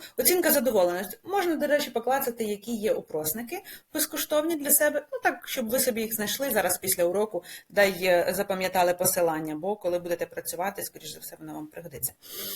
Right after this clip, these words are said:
І в мене є на сайті теми, м, не теми, а, ну, три статті. А, можливо, зараз у вас не двадцять четвертий рік за вікном, а якийсь інший,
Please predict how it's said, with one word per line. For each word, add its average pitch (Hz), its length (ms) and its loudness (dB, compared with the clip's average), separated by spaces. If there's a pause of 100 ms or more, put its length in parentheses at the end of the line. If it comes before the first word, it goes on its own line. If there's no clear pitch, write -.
(160)
І 415 100 4
в 370 60 -2
мене 262 220 4
є 226 100 2
на 208 120 2
сайті 190 300 2
теми, 370 340 0 (520)
м, 214 160 0 (120)
не 208 100 0
теми, 254 400 2
а, - 60 -2
ну, 226 160 0
три 226 200 0
статті. 226 360 -2 (1200)
А, - 80 -6
можливо, 196 460 2
зараз 196 320 4
у 185 40 -6
вас 190 200 2
не 180 340 2
двадцять 180 280 -4
четвертий 285 380 -2
рік 190 120 -6
за 170 120 -2
вікном, 160 320 -8
а 156 40 -6
якийсь - 300 -2
інший, 226 420 0